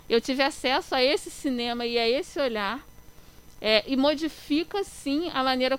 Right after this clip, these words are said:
como eu me aproprio da linguagem, da estética.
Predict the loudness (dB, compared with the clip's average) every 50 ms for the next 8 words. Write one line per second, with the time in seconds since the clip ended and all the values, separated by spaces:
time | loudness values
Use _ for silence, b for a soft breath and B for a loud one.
0 | -4 -4 0 2 4 6 6 4 4 4 4 2 2 2 2 2 2 4 2 2
1 | 0 0 0 -2 -4 -4 -4 -8 -8 -6 -4 -4 -4 -4 -6 -8 -10 -12 -16 -20
2 | -20 -20 -20 -20 -16 -8 -6 -4 -4 -4 -4 -4 -4 -4 -2 -2 -2 0 0 -2
3 | -2 -4 -4 -6 -6 -4 -4 -6 -6 -6 -6 -6 -8 -8 -6 -4 -2 -2 -2 -2
4 | -4 -6 -12 -14 -10 -8 -8